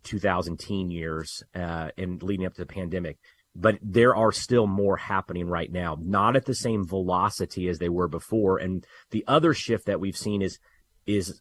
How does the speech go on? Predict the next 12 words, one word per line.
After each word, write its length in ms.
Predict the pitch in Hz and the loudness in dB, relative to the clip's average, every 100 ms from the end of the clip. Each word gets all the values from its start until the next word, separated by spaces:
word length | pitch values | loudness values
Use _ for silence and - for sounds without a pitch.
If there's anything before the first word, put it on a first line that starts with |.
| - | -8
sometimes 500 | - 123 123 110 85 | 0 0 2 -2 2
businesses 580 | 113 113 101 101 92 98 | 2 2 -2 -2 -4 -2
not 340 | 101 104 - | 0 0 0
moving 320 | 104 101 98 | 0 0 0
their 120 | 95 | 0
entire 340 | 92 - 98 87 | -2 -2 -2 -2
headquarters, 580 | 107 107 - 127 127 - | -2 -4 2 2 2 0
but 180 | 104 | 0
opening 340 | 113 110 101 98 | 2 2 0 0
what 160 | 92 | 0
they'll 140 | 101 98 | 0 -2
call, 360 | - 98 87 | 2 2 2